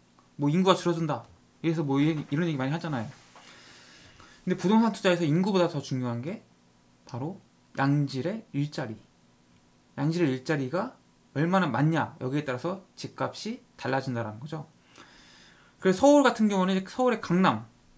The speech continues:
그리고 종로, 그리고 여의도 이 세 군데를 이제 핵심 지역으로 보는 거죠.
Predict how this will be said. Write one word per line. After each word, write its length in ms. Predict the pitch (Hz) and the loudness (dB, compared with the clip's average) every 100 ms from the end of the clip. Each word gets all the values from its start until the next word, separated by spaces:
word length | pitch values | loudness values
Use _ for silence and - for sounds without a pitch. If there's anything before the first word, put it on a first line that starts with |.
| _ _ _ _ - | _ _ _ _ -12
그리고 440 | 139 147 214 - _ _ _ | -6 -2 -2 -4 _ _ _
종로, 460 | - 190 196 117 - _ _ _ _ _ _ | 2 4 4 0 -4 _ _ _ _ _ _
그리고 200 | 139 143 | 2 6
여의도 420 | 214 190 113 - _ _ _ _ - | 6 4 0 -6 _ _ _ _ -6
이 120 | 151 | -6
세 220 | 151 262 | 0 0
군데를 560 | 269 247 202 156 208 - | 2 2 2 2 0 -4
이제 140 | 123 131 - - - | -10 -12 -16 -20 -14
핵심 320 | - 269 233 | -6 -2 0
지역으로 280 | 185 135 117 | 0 -2 -4
보는 160 | 117 | -6
거죠. 320 | 113 165 131 | -6 -8 -10